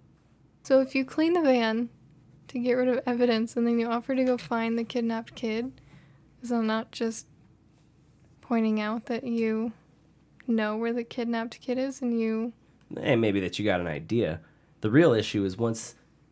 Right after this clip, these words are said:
Speaker 2: once you find the kidnapped kid, you're like, "Oh shit, what do I do? I already cleaned out the kidnapped kid van.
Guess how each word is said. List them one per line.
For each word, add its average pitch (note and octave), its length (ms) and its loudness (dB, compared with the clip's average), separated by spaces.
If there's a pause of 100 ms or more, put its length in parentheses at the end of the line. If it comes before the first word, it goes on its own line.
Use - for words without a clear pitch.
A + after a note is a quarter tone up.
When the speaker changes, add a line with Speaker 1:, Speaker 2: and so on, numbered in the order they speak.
(460)
Speaker 2:
once B2 220 4
you A#2 60 -2
find B2 300 4
the B2+ 60 6
kidnapped A2+ 460 0
kid, C3+ 340 4 (720)
you're G#2 120 -4
like, - 100 -8
"Oh F#2+ 100 -10
shit, - 240 -4
what D#2+ 80 -4
do F#2 80 -2
I F#2+ 40 -2
do? F2+ 140 0
I E2 40 -2
already D#2+ 140 -2
cleaned E2 300 -4
out E2+ 140 -6
the - 80 -12
kidnapped - 400 -8
kid F2+ 220 0
van. G#2 440 2